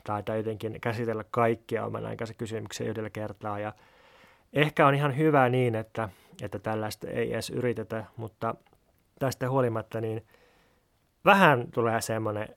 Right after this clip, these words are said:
kateusfiilis, kun, kun tota,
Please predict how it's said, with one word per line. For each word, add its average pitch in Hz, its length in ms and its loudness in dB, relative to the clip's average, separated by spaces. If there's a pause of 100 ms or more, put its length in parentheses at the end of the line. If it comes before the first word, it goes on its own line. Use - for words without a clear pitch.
(220)
kateusfiilis, 127 1200 2
kun, 127 200 -4 (200)
kun 127 180 0
tota, 127 320 0